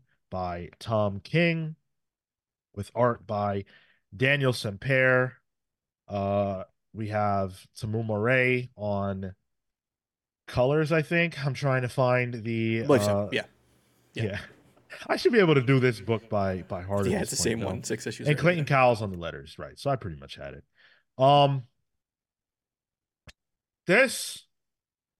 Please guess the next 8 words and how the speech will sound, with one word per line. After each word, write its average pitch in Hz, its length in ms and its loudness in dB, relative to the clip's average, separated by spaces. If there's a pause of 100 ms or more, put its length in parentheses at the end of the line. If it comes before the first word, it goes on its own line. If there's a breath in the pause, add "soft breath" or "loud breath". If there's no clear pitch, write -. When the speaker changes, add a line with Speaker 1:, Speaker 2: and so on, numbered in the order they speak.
(880)
Speaker 1:
was 147 800 2 (1120)
my 143 260 2
favorite 240 800 0 (300)
issue 185 560 0
of 120 180 -4
Wonder 160 320 2
Woman 147 260 0
yet. 123 320 0